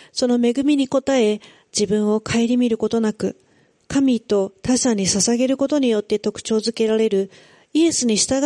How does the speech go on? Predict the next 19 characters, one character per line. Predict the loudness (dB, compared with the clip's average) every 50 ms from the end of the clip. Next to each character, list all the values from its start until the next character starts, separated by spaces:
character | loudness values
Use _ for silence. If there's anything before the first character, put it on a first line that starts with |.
| 2 2
う | 2
人 | 0 0 0 2 2
生 | 2 2 2 2 2 2
を | 2 2
送 | 0 0 -2 -4
る | -4 -2
と | -2 -4 -6
き、 | -6 -8 -16 -16 _ _ _ _ _ _ _ _ _ _ _ _ -8
私 | -6 -4 -4 -2
た | -2 -2 -4
ち | -2 0
は | -2 -2
こ | 0 -2 0
の | 0 2
世 | 0 0
に | 0 0 0
あ | 0
っ | -2
て | -4 _ _ -4 -4 -4 -4 -4